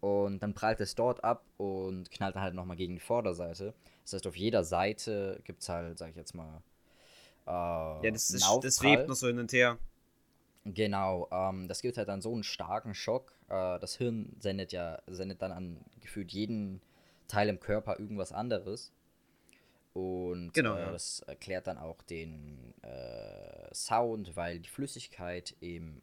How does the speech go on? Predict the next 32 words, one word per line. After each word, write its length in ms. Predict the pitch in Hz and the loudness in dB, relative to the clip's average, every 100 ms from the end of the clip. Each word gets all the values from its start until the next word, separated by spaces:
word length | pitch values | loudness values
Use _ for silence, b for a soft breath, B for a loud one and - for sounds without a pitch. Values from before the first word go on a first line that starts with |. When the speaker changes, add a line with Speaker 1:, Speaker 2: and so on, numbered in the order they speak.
| - | -10
Speaker 1:
Ohr 640 | 90 113 123 143 151 147 151 139 | -4 -2 0 -4 -8 -12 -14 -10
irgendwie, 600 | - 123 127 120 147 160 | -8 -6 -8 -8 -6 -4
ich 100 | 139 | -2
hab 100 | 127 - | -4 -2
den 80 | 110 | -2
Namen 180 | 113 | -2
vergessen, 440 | 113 107 107 107 104 | -2 -2 -2 -6 -8
wie 80 | 101 | -8
dieses 520 | 101 98 101 101 - | -8 -6 -4 -4 -4
Teil 220 | 107 98 | 0 0
im 100 | 98 | 0
Ohr 140 | 95 | 0
heißt. 160 | 95 92 | -2 0
Hilfe. 160 | 107 104 | 0 4
Speaker 2:
Du 60 | |
hast 80 | 127 | 10
allgemein 420 | 139 139 135 135 | 12 12 12 12
halt 100 | 135 | 12
Speaker 1:
Naja, 120 | 101 92 | 10 8
Speaker 2:
Kopfschmerzen 580 | 131 - 101 113 101 | 10 10 8 4 2
Speaker 1:
ähm, 60 | 113 | -4
Speaker 2:
und 60 | 113 | -4
so 180 | 107 101 101 | -4 -6 -6
Speaker 1:
ich 80 | 107 | -4
Speaker 2:
halt. 60 | 135 | -2
Speaker 1:
nenn's 180 | 135 | 0
jetzt 100 | 123 | 0
einfach 160 | 110 101 | 0 2
mal 160 | 90 87 | 0 2
Hörflüssigkeit, 680 | 90 - 87 - - 82 | 0 0 -6 -8 -8 -8
weil 100 | 82 | -6
es 240 | 80 - | -8 -10